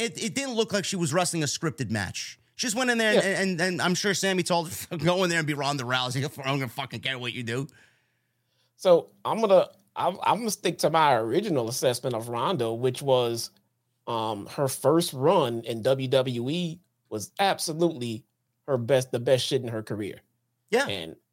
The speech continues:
Speaker 2: I'm told that she was back to year one form. So if that was the case, then that's great. 'Cause outside of that, Ronda was not watchable.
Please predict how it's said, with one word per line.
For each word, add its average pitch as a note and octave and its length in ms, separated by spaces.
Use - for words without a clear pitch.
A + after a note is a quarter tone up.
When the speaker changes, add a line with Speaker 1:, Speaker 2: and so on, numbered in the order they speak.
Speaker 2:
I'm B2 140
told C3+ 300
that C3+ 300
she - 220
was C#3 160
back B2+ 280
to C#3 60
year C3 300
one D3+ 240
form. D3 420
So A#2+ 180
if G#2 140
that C3 180
was D#3 120
the E3 80
case, F#3+ 380
then A#2 380
that's C#3+ 240
great. G2+ 440
'Cause F#2 220
outside C#3+ 380
of B2 100
that, C3 280
Ronda B2+ 340
was G#2+ 160
not A2+ 220
watchable. F#2+ 540